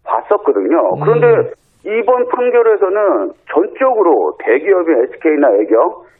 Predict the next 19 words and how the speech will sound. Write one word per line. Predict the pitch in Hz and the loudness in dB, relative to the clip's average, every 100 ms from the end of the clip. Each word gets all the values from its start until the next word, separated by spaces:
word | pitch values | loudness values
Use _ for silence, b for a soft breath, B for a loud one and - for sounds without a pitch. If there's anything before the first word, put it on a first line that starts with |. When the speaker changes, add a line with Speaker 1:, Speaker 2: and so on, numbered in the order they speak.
| B | B
Speaker 1:
이마트 | 143 208 226 226 | 0 2 0 0
이 | 202 - | -4 -2
변호인단의 | 226 165 240 240 214 190 160 156 | -2 -2 -2 0 0 2 0 -2
입장만을 | - - 220 202 165 139 160 143 170 - b b b | -8 -2 0 2 0 0 0 0 -2 -6 b b b
어떻게 | 165 - 262 | -4 -2 -2
보면 | 254 247 214 | 0 0 -2
무죄라는 | 139 180 220 277 277 262 247 214 214 208 | -2 -2 0 0 2 2 2 2 0 -2
심증을 | 240 233 226 220 214 | -4 -2 -4 -2 -2
가지고 | - 123 147 160 226 - - _ B | -2 -2 -2 -2 0 -2 -6 _ B
모든 | - 170 - 202 170 147 - _ b b | 0 2 4 2 2 0 -4 _ b b
그 | - | -4
입증 | 135 165 - 202 | -2 -2 -2 -2
자료들이나 | 160 - 151 151 135 123 131 147 - | 0 2 2 2 -2 0 0 0 -2
증거를 | 120 131 120 127 - | -2 0 2 0 2
꿰어맞힌 | 226 277 254 - 220 | 0 2 -2 -4 -2
게 | 156 | 0
아니냐는 | 110 147 156 143 180 127 107 160 | 0 0 0 0 0 0 -4 -8
Speaker 2:
음. | 139 139 | -10 -4
Speaker 1:
의혹까지도 | 143 202 135 170 120 131 127 95 - | 0 2 2 0 0 -2 0 0 -4